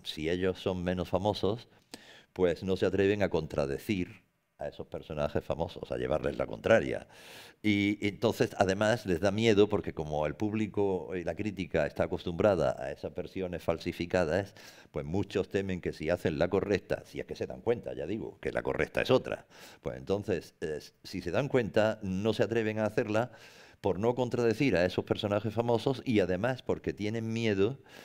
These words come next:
de que el público y la crítica que está acostumbrada a la otros, a las otras versiones, pues cuando escuchen la correcta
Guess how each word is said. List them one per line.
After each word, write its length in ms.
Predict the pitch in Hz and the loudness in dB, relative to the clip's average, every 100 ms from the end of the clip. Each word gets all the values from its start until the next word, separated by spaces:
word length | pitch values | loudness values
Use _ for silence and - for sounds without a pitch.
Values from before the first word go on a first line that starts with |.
| - - | -14 0
de 300 | 92 95 - | 6 6 6
que 360 | 90 87 87 | 4 4 4
el 160 | 87 78 | 0 -2
público 480 | 107 101 104 95 101 | -2 0 2 4 4
y 40 | |
la 100 | 95 | 4
crítica 360 | 107 117 87 73 | 0 -2 -2 -2
que 60 | |
está 160 | 67 - | -4 -6
acostumbrada 720 | 78 - 87 92 98 69 - | -6 -8 -2 2 2 0 -6
a 160 | - 69 | -4 -2
la 140 | 62 | 0
otros, 440 | 76 82 85 78 - | 0 0 -2 -2 -6
a 60 | 73 | -8
las 200 | 71 - | -6 -6
otras 240 | 73 87 | -6 -4
versiones, 640 | 87 80 113 95 95 120 - _ - - - - | -4 0 2 2 0 -4 -14 _ -20 -20 -20 0
pues 160 | 101 - | 2 2
cuando 240 | 82 80 | 2 0
escuchen 440 | - 107 - 117 | 2 2 4 4
la 100 | 107 | 4
correcta 580 | 107 104 117 - 113 127 | 4 2 0 -2 -4 -4